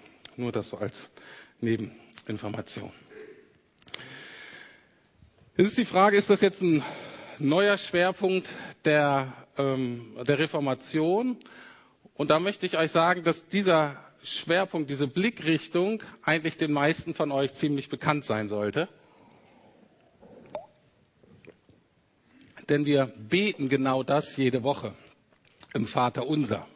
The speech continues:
dieses Gebet, was Jesus uns gelehrt hat. Da heißt es nämlich im Vater Unser, also Jesus fängt an und sagt, „Unser Vater im Himmel“, das ist eine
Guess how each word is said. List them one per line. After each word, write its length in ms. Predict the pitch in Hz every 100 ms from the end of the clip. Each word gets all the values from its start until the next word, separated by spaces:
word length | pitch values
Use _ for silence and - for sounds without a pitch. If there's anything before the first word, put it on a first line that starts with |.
| _
dieses 180 | 110 -
Gebet, 320 | 123 135 139
was 160 | 127 113
Jesus 360 | 135 143 135 139
uns 200 | 120 -
gelehrt 440 | 117 120 120 -
hat. 300 | 117 - - - - - - - - - - _ _
Da 200 | - 127
heißt 260 | 127 180 -
es 120 | 165
nämlich 260 | 160 143 135
im 140 | 139
Vater 400 | 113 143 139 143
Unser, 520 | 139 175 156 127 143 165 - - _ _ _ - -
also 160 | 120
Jesus 340 | 127 165 160 160
fängt 200 | 147 135
an 140 | 170
und 60 | 151
sagt, 380 | 147 135 - - _
„Unser 280 | 156 156 139
Vater 440 | - 147 151 143
im 100 | 123
Himmel“, 360 | 131 160 247 311 - - _ _ _ _ _ -
das 100 | 127
ist 120 | -
eine 220 | 107 98